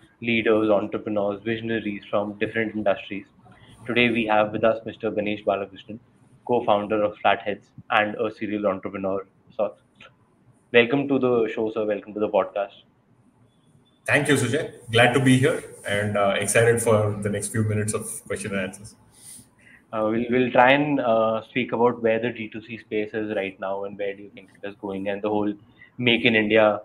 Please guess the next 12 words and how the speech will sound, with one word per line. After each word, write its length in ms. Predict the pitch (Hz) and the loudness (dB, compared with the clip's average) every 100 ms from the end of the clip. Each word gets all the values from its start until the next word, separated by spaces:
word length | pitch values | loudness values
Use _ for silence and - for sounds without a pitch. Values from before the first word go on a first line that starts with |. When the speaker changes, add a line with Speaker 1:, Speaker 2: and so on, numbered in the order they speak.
| _ _ | _ _
Speaker 1:
angle 280 | 117 107 104 | -2 0 0
of 120 | 98 104 | -2 -4
it 100 | 92 | -6
all. 140 | 98 _ _ _ _ _ _ - | -8 _ _ _ _ _ _ -8
So, 320 | 120 117 120 | -4 -4 -4
uh, 220 | 110 107 107 - _ _ - 135 | -4 -4 -8 -18 _ _ -20 -2
getting 260 | 117 110 123 | 0 0 2
right 240 | 110 110 | 2 2
into 300 | 117 107 113 | -2 -4 -4
it, 120 | 101 - | -6 -6
sir, 160 | 107 - - | -8 -8 -6
uh, 220 | 110 | -4